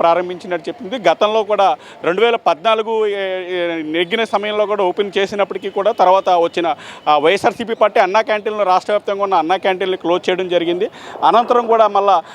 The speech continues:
అధికారంలోకి మేము వచ్చాక అన్నా క్యాంటీన్లు కూడా, ఆ, పునరుద్ధరిస్తానన్నారు. ఆ పునరుద్ధరించిన అన్న మాటకి అనుగుణంగానే అయితే ఈరోజు అన్నా క్యాంటీన్లు అయితే నిన్న గుడివాడలో అయితే రాష్ట్ర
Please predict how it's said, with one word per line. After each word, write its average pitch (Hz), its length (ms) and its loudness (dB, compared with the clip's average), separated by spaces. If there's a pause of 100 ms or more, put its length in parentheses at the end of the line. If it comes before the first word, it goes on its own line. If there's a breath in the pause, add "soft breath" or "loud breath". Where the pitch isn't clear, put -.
(120)
అధికారంలోకి 240 600 2
మేము 220 180 -6
వచ్చాక 220 260 -4
అన్నా 208 240 0
క్యాంటీన్లు 220 360 -4
కూడా, 196 360 2 (320 loud breath)
ఆ, 170 240 4 (140)
పునరుద్ధరిస్తానన్నారు. 226 840 0
ఆ 285 60 0
పునరుద్ధరించిన 214 560 -6
అన్న 208 180 2
మాటకి 202 400 2
అనుగుణంగానే 208 540 -2
అయితే 196 180 -4
ఈరోజు 180 400 0 (260 loud breath)
అన్నా 202 220 2
క్యాంటీన్లు 214 380 0
అయితే 202 140 -2
నిన్న 196 220 -2
గుడివాడలో 214 500 2
అయితే 202 260 0
రాష్ట్ర 180 500 2